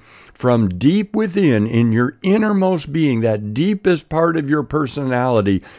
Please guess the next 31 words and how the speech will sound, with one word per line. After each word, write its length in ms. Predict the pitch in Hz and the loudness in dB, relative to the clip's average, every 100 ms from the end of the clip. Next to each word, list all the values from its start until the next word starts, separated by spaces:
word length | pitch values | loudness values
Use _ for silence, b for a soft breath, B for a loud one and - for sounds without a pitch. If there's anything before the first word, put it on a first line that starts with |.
| B | B
through 280 | - 113 107 | -2 2 2
the 140 | 92 | 2
Holy 520 | 76 - 113 98 95 | -2 0 2 4 0
Spirit 720 | 78 - - 101 87 76 71 _ b b | -4 -8 -2 2 2 2 -2 _ b b
who 460 | b - 80 71 65 - | b -6 -4 -4 -8 -10
lives 500 | - 78 73 65 64 | -4 -2 -2 -4 -8
there. 380 | 64 62 - - _ _ _ b b b b b | -8 -8 -10 -20 _ _ _ b b b b b
Number 280 | 131 151 | 0 2
thirty-six, 840 | 151 180 165 156 - 196 151 - - _ | 2 2 2 0 2 2 2 -6 -20 _
he 220 | 170 202 | 0 2
enables 600 | 180 180 196 165 143 107 | 2 0 0 2 2 4
us, 280 | 117 85 - | 2 0 0
that's 320 | 123 113 - | 0 0 0
you 240 | 135 185 | 2 4
and 120 | 214 180 | 4 2
me 220 | 170 170 | 0 0
and 140 | 127 | 0
all 220 | 135 180 | 0 2
who 120 | 185 214 | 2 2
believe, 720 | 208 131 117 131 - - - | 2 4 2 0 -2 -20 -6
he 240 | 185 196 | 0 2
enables 640 | 170 156 214 277 151 95 110 | 2 0 0 2 2 2 2
us, 320 | 80 120 - | 2 0 -2
this 200 | 160 175 | -4 -4
is 100 | 147 | -4
so 240 | - 202 | 0 0
good, 340 | 165 151 143 - | 2 0 0 -4
to 240 | 180 - | -4 -2
obey 800 | 160 170 135 107 175 202 147 156 | 0 0 -2 0 2 4 4 2
the 200 | 160 190 | 2 0
truth. 720 | - 196 220 214 131 - _ | 2 6 8 8 6 0 _